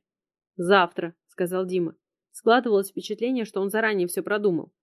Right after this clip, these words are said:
Наш друг знал, что Анька будет мешать ему проводить время со мной так, как ему хотелось бы этого. «И что мы будем делать?»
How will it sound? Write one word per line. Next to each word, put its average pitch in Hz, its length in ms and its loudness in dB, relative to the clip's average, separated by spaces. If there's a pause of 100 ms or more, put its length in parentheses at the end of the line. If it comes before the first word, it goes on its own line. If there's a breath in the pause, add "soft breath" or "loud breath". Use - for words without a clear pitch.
(280)
Наш 185 200 2
друг 226 240 -2
знал, 220 280 -2
что 202 220 -6
Анька 202 240 -2
будет 180 280 -4
мешать 226 360 -4
ему 180 160 0
проводить 175 440 -6
время 196 260 2
со 185 140 -6
мной 185 180 -2
так, 226 240 -2
как 170 200 -10
ему 196 160 0
хотелось 196 440 0
бы 165 140 -4
этого. - 360 -10 (720)
«И 240 60 0
что 302 160 4
мы 311 120 10
будем 208 340 2
делать?» 190 400 0